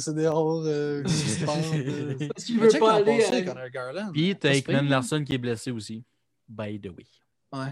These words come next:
Speaker 1: Mais
Speaker 2: Ouais.
Speaker 1: check Connor Garland l'année passée, tu peux pas dire qu'il y a eu une mauvaise saison, hein. Qu'est-ce
Speaker 3: Non,
Speaker 1: qu'il y a
Speaker 3: c'est ça, il y a pas eu une
Speaker 1: en
Speaker 3: mauvaise
Speaker 1: games ?
Speaker 3: saison, mais
Speaker 2: Ah
Speaker 3: c'est
Speaker 2: non,
Speaker 3: c'est
Speaker 2: il y a
Speaker 3: vrai qu'on n'en parle pas. Personne n'en parle de Connor Garland.
Speaker 1: Ben, c'est sûr que tu
Speaker 2: Parce
Speaker 1: vas en
Speaker 2: que
Speaker 1: Arizona.
Speaker 2: c'est un jeune de, euh,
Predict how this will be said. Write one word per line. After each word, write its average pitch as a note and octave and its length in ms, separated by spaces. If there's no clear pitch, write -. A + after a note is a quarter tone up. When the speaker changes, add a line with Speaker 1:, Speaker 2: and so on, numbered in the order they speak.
Speaker 1:
Mais A#2+ 80
Speaker 2:
Ouais. A#2 40
Speaker 1:
check A3+ 140
Connor A#2+ 220
Garland B2+ 360
l'année G#2+ 240
passée, G#2+ 300
tu - 120
peux G#2+ 60
pas C#3+ 120
dire C#3 80
qu'il C#3 80
y - 20
a B2 40
eu - 40
une A#2+ 60
mauvaise A2 220
saison, G#2+ 280
hein. F3+ 340
Qu'est-ce E3+ 140
Speaker 3:
Non, A3 60
Speaker 1:
qu'il D4 100
y - 40
a - 40
Speaker 3:
c'est - 60
ça, B3 80
il A#3+ 40
y G#3 40
a - 20
pas A3 100
eu - 20
une - 120
Speaker 1:
en A2 40
Speaker 3:
mauvaise B2+ 180
Speaker 1:
games ? F#3+ 80
Speaker 3:
saison, C#4 120
mais A#3+ 60
Speaker 2:
Ah G#3+ 40
Speaker 3:
c'est D4 60
Speaker 2:
non, G#4+ 120
Speaker 3:
c'est B3 60
Speaker 2:
il - 60
y F#4+ 40
a - 80
Speaker 3:
vrai C4 100
qu'on D4 120
n'en E3 120
parle D#3+ 220
pas. B3+ 280
Personne F4+ 280
n'en E3+ 160
parle G#3 180
de D3+ 60
Connor D#3 280
Garland. D#3 300
Speaker 1:
Ben, G#2+ 140
c'est - 460
sûr - 160
que - 20
tu - 20
Speaker 2:
Parce B2 140
Speaker 1:
vas B2 40
en A#2 40
Speaker 2:
que A#2 60
Speaker 1:
Arizona. A#2 320
Speaker 2:
c'est C3 60
un C3 180
jeune D#3+ 360
de, C3 100
euh, C3 460